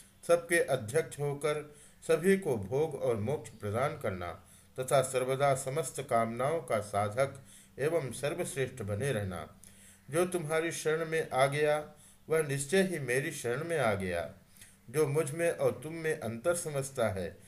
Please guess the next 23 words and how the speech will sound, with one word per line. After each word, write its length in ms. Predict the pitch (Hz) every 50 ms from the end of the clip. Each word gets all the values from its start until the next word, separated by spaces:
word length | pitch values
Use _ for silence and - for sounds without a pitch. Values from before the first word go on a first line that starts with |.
| - - - - -
वह 100 | 120 123
अवश्य 540 | 127 - - 113 113 139 147 143 - 160 135
नरक 380 | 110 98 95 107 135 156 - 165
में 200 | 165 160 - 117
गिरता 320 | 120 107 95 95 - 107
है। 460 | 101 95 98 90 80 - - - - - - - - - - - -
त्वां 460 | 120 123 131 139 147 147 143 139 135 151
यः 160 | 151 139 139
समाश्रितो 800 | - - 147 147 151 156 160 156 - - 147 143 156 156 156 156
नूनं 480 | 151 151 151 151 147 151 151 151 160 160 - - - - - - - - - 113
मामेव 640 | 120 135 143 151 160 160 180 190 190 185 175 175
समाश्रितः 840 | 175 - - 160 143 143 151 160 160 156 - 151 139 - 139 120 113 101 95 95 - - - - - - -
अंतरम 680 | 127 139 160 160 - 190 190 202 196 185 160 131 120 147
यश्च 260 | 165 160 - - - 170
जानाति 880 | 147 143 135 135 131 123 123 120 120 117 120 123 107 98 92 90 - - - - - - - - 98
निर्ये 500 | 104 110 104 117 139 165 180 180 151 120
पतति 460 | 95 - 110 107 - 160 151 175 151
ध्रुवम्। 360 | 113 95 107 107 107 101 92 87 78 69 - - - - - - - - - - - - - - - - - - - - - - - - - - - - - - - - - - _ _ _ - - - -
ब्रह्मा 380 | 131 156 156 160 165 180 175
जी 200 | 156 135 139 139
कहते 360 | 139 139 139 120 120 - 151 143
हैं, 380 | 131 135 135 139 143 139 135
"देवर्षे, 720 | 123 120 127 123 127 123 123 - 143 143 147 156 - -